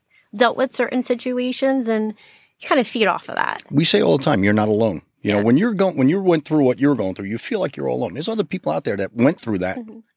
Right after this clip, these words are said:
Speaker 2: and could help you out and walk you like you're doing now in you, in your job. You,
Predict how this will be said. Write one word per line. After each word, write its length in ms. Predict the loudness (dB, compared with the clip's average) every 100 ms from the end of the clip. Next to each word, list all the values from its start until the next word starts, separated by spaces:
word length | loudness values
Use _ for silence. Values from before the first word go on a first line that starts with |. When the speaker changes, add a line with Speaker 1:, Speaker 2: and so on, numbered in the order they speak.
| 0
Speaker 2:
and 160 | 2
could 120 | 2
help 200 | 2 2
you 140 | 0 0
out 160 | -2 -2
and 280 | 0 0 -2 _
walk 240 | 0 0 0
you 60 | 0
like 200 | 0 2
you're 140 | 4 4
doing 260 | 4 2
now 200 | -2 -6 -10 _ 2
in 120 | 2
you, 120 | 2
in 140 | 2 2
your 160 | 2
job. 360 | 2 0 0 -4
You, 220 | -6 -8